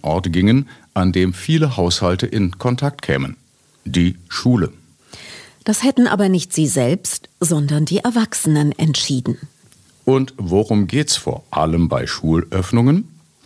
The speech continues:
Speaker 1: Offenbar um den Erhalt der elterlichen Fähigkeit, in überfüllten öffentlichen Verkehrsmitteln zu oft ungeschützten Arbeitsplätzen zu gelangen.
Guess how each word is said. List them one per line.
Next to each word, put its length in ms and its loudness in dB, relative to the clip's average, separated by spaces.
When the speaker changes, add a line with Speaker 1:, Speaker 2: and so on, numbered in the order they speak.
Speaker 1:
Offenbar 420 0
um 120 0
den 140 0
Erhalt 420 0
der 220 -2
elterlichen 440 -2
Fähigkeit, 760 0
in 180 -4
überfüllten 720 -2
öffentlichen 400 -4
Verkehrsmitteln 800 -2
zu 180 -2
oft 260 -6
ungeschützten 760 -2
Arbeitsplätzen 680 -4
zu 160 -2
gelangen. 420 -2